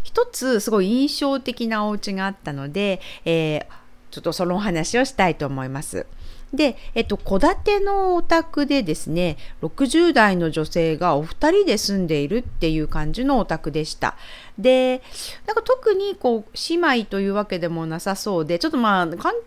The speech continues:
係性はよくわからなかったんですけれども、えー、このお二方がですね、とてもこう、丁寧な方で、えーと、お家もね、すんごい綺麗なんですよ。で、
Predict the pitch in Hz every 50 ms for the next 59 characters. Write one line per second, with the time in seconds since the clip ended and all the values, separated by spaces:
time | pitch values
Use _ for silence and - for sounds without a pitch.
0 | - - - 392 392 381 - - 349 311 277 294 285 - 185 156 - 165 175 165
1 | 156 - - - - - 135 131 131 139 156 - - - 135 127 127 131 160 185
2 | 196 180 - - - - - - - - 196 196 196 - 339 370 403 403 403 392
3 | - - - - 370 381 254 220 - 175 160 139 143 139 139 139 - 170 160 151
4 | - - 233 - - 415 392 403 392 370 - 339 330 320 311 311 311 - - 392
5 | 415 403 330 254 202 175 165 151 147 139 - - 143 - - 139 139 135 135 160
6 | 175 180 180 175 165 165 - - - - - 175 180 180 175 175 170 170 160 175
7 | 220 269 277 - 294 294 285 277 254 240 214 196 - - 185 185 196 226 262 311
8 | 294 196 - - - 294 269 269 240 208 180 156 147 143 123 123 131 - 151 -
9 | - - 185 - - - - - - - - - - - - 311 330 339 311 233